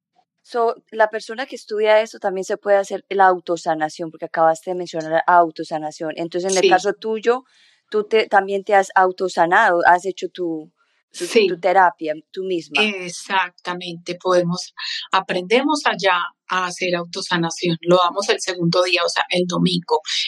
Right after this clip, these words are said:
Speaker 2: Esto va a ser sábado y domingo. Y ya luego, lunes y martes, se aprende, eh, la reconexión. Ahí sí no puedes hacerte autorreconexión. Eh, no, ahí no. Solamente la reconexión se la hace, se la haces a otras personas,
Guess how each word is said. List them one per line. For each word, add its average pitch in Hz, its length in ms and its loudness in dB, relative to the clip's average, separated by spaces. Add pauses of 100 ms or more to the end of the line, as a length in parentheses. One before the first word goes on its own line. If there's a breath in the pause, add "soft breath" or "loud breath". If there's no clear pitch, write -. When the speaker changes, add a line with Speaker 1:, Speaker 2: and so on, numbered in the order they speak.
Speaker 2:
Esto 190 260 2
va 196 80 6
a 202 40 -6
ser 202 220 -4
sábado 277 440 0
y 247 40 -12
domingo. 180 580 -6
Y 254 140 4
ya 262 180 4
luego, 277 420 0
lunes 254 340 0
y 294 80 0
martes, 262 800 -2 (360 loud breath)
se - 220 -6
aprende, 185 960 -6 (100)
eh, 180 300 0
la 175 160 0
reconexión. 175 680 -2 (380)
Ahí 220 160 0
sí 254 180 0
no 254 100 4 (100)
puedes 240 300 0
hacerte 202 540 -4 (320 loud breath)
autorreconexión. 190 1300 0
Eh, 190 160 0 (160)
no, 180 180 0 (160)
ahí 196 220 -4
no. 165 220 -8 (440 loud breath)
Solamente 233 680 0
la 202 100 0
reconexión 180 580 -6
se 214 180 -2
la 175 180 2
hace, 170 160 -2 (160)
se 214 180 0
la 185 120 4 (120)
haces 226 240 -8
a 202 80 2
otras - 340 -10
personas, 302 480 -4